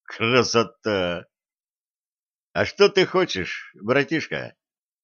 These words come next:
«Сел». «Зеркало?» «А, сянт».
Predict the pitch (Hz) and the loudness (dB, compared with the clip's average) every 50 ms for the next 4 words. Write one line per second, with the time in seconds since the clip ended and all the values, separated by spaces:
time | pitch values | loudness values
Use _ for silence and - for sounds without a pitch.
0 | _ _ _ _ _ _ _ _ _ _ _ _ _ - - - 185 175 170 165 | _ _ _ _ _ _ _ _ _ _ _ _ _ -10 -6 0 2 4 6 6
1 | 160 156 151 151 151 151 127 - - - _ _ _ _ _ _ _ _ _ _ | 6 6 6 6 4 4 2 2 -4 -14 _ _ _ _ _ _ _ _ _ _
2 | _ _ _ _ _ - 76 110 147 175 175 160 139 139 110 95 82 73 - _ | _ _ _ _ _ -4 2 6 6 6 6 4 2 0 0 0 -2 -4 -8 _
3 | _ _ _ _ _ _ _ - 139 147 151 165 165 160 160 160 143 131 - - | _ _ _ _ _ _ _ -6 0 2 4 6 6 8 8 6 6 2 -2 -6
4 | - 147 151 147 147 147 147 147 143 - | -2 0 2 2 2 2 0 -2 -4 -8